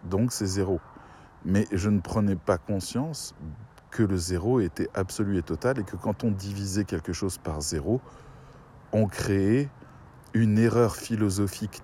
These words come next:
telle qu'elle mettait en échec même le monde entier des mathématiques. Diviser par zéro crée l'erreur fondamentale.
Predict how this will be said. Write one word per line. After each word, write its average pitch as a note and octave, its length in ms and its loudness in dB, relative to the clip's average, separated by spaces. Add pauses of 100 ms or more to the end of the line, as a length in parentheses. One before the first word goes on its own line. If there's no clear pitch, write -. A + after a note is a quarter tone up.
(100)
telle A#2+ 380 4 (1160)
qu'elle G2+ 200 4
mettait F#2+ 340 2
en F#2 240 2
échec G2 460 -2
même G2 520 2 (200)
le F#2 160 0
monde G2+ 460 4 (440)
entier A#2 520 0
des G2 140 -2
mathématiques. F2 760 -6 (1700)
Diviser G2 480 0
par E2+ 260 -6
zéro E2+ 540 -2
crée F#2+ 400 -4 (760)
l'erreur E2 680 -2 (180)
fondamentale. E2+ 840 -2